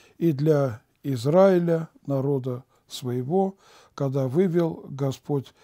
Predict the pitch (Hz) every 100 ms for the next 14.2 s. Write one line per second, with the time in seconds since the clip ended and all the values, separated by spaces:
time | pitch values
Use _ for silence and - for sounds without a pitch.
0 | _ - 135 131 156 165 143 143 120 139
1 | 113 117 - 104 _ _ - - _ 160
2 | 151 208 226 208 175 143 170 180 156 -
3 | 139 143 131 165 151 - 147 135 123 -
4 | 196 185 151 - 123 - 185 185 170 151
5 | - - _ 135 143 156 151 139 135 123
6 | - 196 202 170 165 160 _ _ _ _
7 | _ - 139 139 139 135 _ - 156 143
8 | - 170 170 143 117 - 139 131 123 135
9 | - 202 196 185 170 165 135 _ - -
10 | _ _ - 147 165 175 143 - 139 117
11 | - 147 202 190 - 165 160 156 147 _
12 | _ - _ _ 139 - 143 - 160 143
13 | 143 143 147 143 143 135 - 147 131 123
14 | 117